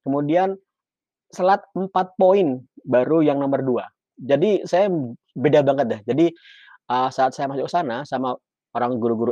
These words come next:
S D juga di-, ditegur dulu, dilarang, dan sebagainya. Saat saya masuk ke sana, guru-guru S M P lima juga heran, "Ngapain kamu ke sini? <laughs> Kok nggak ke sebelah?" Bener-bener di sebelah loh. Padahal S M P lima itu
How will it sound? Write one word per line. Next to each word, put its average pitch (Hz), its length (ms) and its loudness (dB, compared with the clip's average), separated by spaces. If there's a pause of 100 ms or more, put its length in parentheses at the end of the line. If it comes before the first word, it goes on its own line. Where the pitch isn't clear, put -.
S 127 160 -2
D 127 80 4
juga 113 240 0
di-, 110 80 -2
ditegur 117 480 0
dulu, 180 480 2
dilarang, 127 480 0
dan 123 80 -4
sebagainya. 127 480 0 (480)
Saat 127 240 0
saya 131 160 2
masuk 127 240 -2
ke 139 80 -6
sana, 180 320 2
guru-guru 131 400 0
S 139 160 -2
M 139 80 -4
P 151 80 2
lima 170 160 0
juga 160 160 2
heran, 120 240 2
"Ngapain 196 320 -2
kamu 208 160 -2
ke 190 80 -4
sini? 156 240 2
<laughs> - 160 -6
Kok 262 80 6
nggak 269 160 2
ke 165 80 -2
sebelah?" 117 400 -2 (160)
Bener-bener 190 320 2
di 196 80 2
sebelah 175 400 2
loh. 117 120 -2 (280)
Padahal 151 400 0
S 170 80 -10
M 170 80 -4
P 170 160 -4
lima 165 240 -2
itu 196 320 2